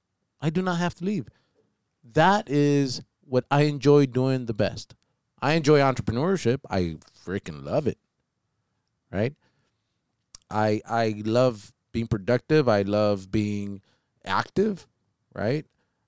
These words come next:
I love being involved. I love empowering. But I feel free in my little own garden. And I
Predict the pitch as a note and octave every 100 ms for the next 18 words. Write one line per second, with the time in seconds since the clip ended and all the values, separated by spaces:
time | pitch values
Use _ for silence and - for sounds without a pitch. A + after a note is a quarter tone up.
0 | _ A2 A2+ A#2 A#2 G#2 A#2 A2+ G2 G2+
1 | A2 C#3+ E3+ - - _ _ _ _ _
2 | A2+ A2+ A#2 A2+ G#2 - G2 G2+ B2 D#3
3 | G3+ G3+ _ _ _ _ _ _ _ _
4 | _ _ _ _ A#2 - D#3 - G3 -
5 | - B2+ D3 C#3 G#2+ F2+ _ _ _ _
6 | - A#2 A2+ A2 A2 A2 G#2+ A2 A2 G#2+
7 | G2+ G#2 G#2+ E2+ D#2+ _ _ _ _ _
8 | _ _ _ _ _ _ _ - B2+ C#3